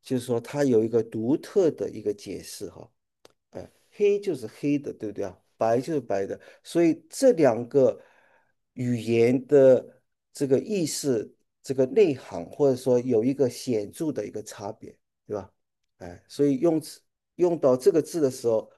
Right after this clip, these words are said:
我在用这个字的时候，为什么不用那个字呢？因为这个字跟这个字是截然不一样的，我必须要用这个字哈。但是当你用这个黑这个字的时候，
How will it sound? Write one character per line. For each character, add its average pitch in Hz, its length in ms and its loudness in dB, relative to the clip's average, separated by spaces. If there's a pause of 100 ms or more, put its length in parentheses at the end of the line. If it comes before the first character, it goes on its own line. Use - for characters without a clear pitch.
(120)
我 110 140 0
在 131 180 0
用 143 180 0
这 143 140 -6
个 143 100 0
字 131 160 -8
的 120 100 -2
时 110 200 -6
候， 104 120 -2 (200)
为 185 100 6
什 139 160 0
么 123 80 2
不 139 180 -4
用 156 220 2
那 160 80 0
个 131 100 2
字 135 220 -6
呢？ 123 100 -4
因 156 160 -2
为 147 140 2
这 170 220 -12
个 143 100 2
字 127 220 -8
跟 117 180 -6
这 147 100 -6
个 135 80 0
字 120 240 -6
是 - 280 -14 (200)
截 110 300 -2
然 95 240 -2
不 110 160 -10
一 101 80 -12
样 104 180 -8
的， - 120 -20
我 107 120 -8
必 135 200 -12
须 127 160 -6
要 120 80 2
用 107 160 -12
这 - 120 -12
个 104 80 -12
字 - 220 -18 (100)
哈。 - 140 -20 (720)
但 208 220 6
是 180 140 -8
当 214 260 6
你 139 140 2
用 165 260 2
这 202 160 2
个 143 180 2
黑 202 380 0
这 196 160 -4
个 143 100 2
字 147 200 -6
的 120 100 0
时 110 160 -6
候， 110 340 0